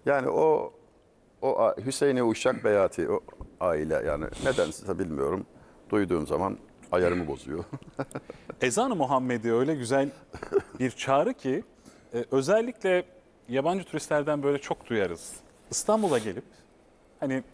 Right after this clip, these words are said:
Speaker 2: dünyanın farklı bölgelerinde, e, İslam coğrafyasında farklı ülkelerden Ezan-ı Muhammedi'yi dinleyen sayısız insan var. Ama, e, belki de en çok <clears throat> İstanbul'da işte böyle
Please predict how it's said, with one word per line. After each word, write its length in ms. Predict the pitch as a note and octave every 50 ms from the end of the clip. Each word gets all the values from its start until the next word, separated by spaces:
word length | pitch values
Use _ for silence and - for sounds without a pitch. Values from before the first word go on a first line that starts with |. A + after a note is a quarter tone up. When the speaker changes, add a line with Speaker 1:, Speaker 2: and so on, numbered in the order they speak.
| - - _
Speaker 2:
dünyanın 220 | F#3+ F#3 C3+ B2 C3+
farklı 340 | - - D#3 - - G3+ E3+
bölgelerinde, 760 | D#3 C#3 B2 A2+ A#2+ A2 A2 G#2 G2 F#2+ F#2+ G2+ A2+ C#3 D3+ - - - - - - -
e, 280 | A2 G#2+ G#2+ G#2+ G#2 G#2 G2+
İslam 300 | - - - E3+ E3 D#3
coğrafyasında 760 | B2+ C3+ B2+ A#2 A2+ G#2+ - - A#2 G#2+ - - A#2+ A#2+ D3+
farklı 340 | D3 - D3 C3+ - - G3+
ülkelerden 500 | F3 - D3+ C#3+ C#3 C#3 C#3+ F#3+ G#3+ A3+ - - - - _ _ -
Ezan-ı 260 | D#3 F#3 G3+ E3+ D3
Muhammedi'yi 480 | B2+ A#2 B2+ A#2+ A#2+ A#2 A#2+ D#3+ E3+
dinleyen 440 | C3 B2+ C3+ C3+ D3 E3+ G#3 A#3+ A#3+ - - -
sayısız 440 | - - G#3 G3+ - - D#3+ C#3
insan 360 | C3+ A#2 - - C3 A#2+ G2+ F2
var. 120 | D#2+ - - -
Ama, 280 | - B3 C#4+ D#3 C3+ - - - - - - - - - - - _ -
e, 200 | B2 B2+ A#2+ A#2+
belki 280 | E3 G#3+ B3 - B3 A3
de 120 | G#3+ F#3+ - -
en 180 | F#3 B3 C4+ B3
çok 220 | - - F3+ F3+ - - - - - A2+ -
<clears throat> 340 | - - - _ _ _ -
İstanbul'da 680 | - - G#3 A#3 B3 C4+ B3 - D#3+ C#3 A#2+ B2 B2
işte 280 | A#2+ - - - F3+ F3
böyle 280 | F#3+ F#3 F#3 F#3 F#3